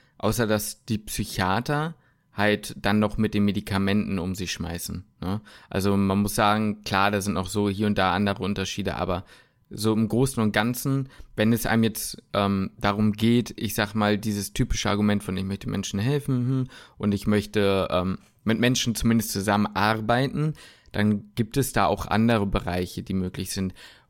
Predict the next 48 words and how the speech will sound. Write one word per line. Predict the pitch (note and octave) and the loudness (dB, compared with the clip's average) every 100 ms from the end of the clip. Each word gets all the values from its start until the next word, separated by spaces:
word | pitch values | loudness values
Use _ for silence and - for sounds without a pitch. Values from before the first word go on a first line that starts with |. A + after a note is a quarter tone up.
| _ | _
Uns | - B2+ A#2+ | 0 0 2
ist | A2+ - | -4 -6
klar, | - G#2 G2 C3+ F3 - _ | -2 2 2 2 0 -2 _
wenn | A2 A2+ | 0 2
ihr | G2 | 2
euch | G#2 | 0
das | A2 G#2 | 0 -2
jetzt | F#2+ - | -4 -2
hier | G2+ | 0
anhört | - A#2 A#2 A#2 A2+ - | 2 4 4 4 2 0
und | G#2+ | -2
sagt, | G#2+ G2 - | -2 -4 -4
„Was | G#2 - | -4 0
seid | G#2+ A2+ | -2 0
ihr | G#2+ | -4
für | G2+ | -4
Spasten? | F#2 - A2 - - A2+ | -4 -2 -4 -4 -4 -2
Für | - | 2
mich | G#2+ G#2 | 2 2
gibt's | - G#2+ - G#2+ | -2 -4 -4 -2
nur | G2+ | 0
das | F#2+ F#2 - | -2 -4 -2
eine“, | G2+ G#2+ A2 G#2 - - | 2 2 2 -2 -12 -8
das | G2 | -6
verstehe | - G2+ - G#2 G2 | -2 -2 0 0 0
ich. | F#2 - _ _ - | -2 -10 _ _ -6
Das | G2+ | -6
versteht | - - G#2 | -4 -4 -2
auch | F#2+ | 0
Lukas. | G2 B2 C#3 B2+ - - - | 0 2 2 0 -2 -14 -10
Wir | G#2 | -6
kennen | - G#2+ | 0 0
das | G2+ - | 0 -2
Problem | - F#2+ G2+ G2 | -6 -2 0 0
beide. | F#2+ G#2 G#2+ A2 - - | 2 2 4 0 -2 -20
Für | - - | -8 0
uns | A#2 A2+ | 0 0
gab's, | G2+ G2+ - - | -2 -2 -4 -4
oder | F2 | -4
für | F#2 | -2
mich | F2+ C#3 - | 2 2 2
persönlich | A2+ G#2+ A2+ A2+ | -2 0 -2 -2
gab's | - G2+ - | -2 -2 -2
halt | - | -4
auch | G2 - | -6 -4
keine | G2 F#2 F2 | -2 -2 -2
andere | F#2+ F#2+ F2 | -4 -2 -4
Alternative. | D2+ - F#2 F2+ - A2+ A2 | -4 -4 -6 -6 -2 0 0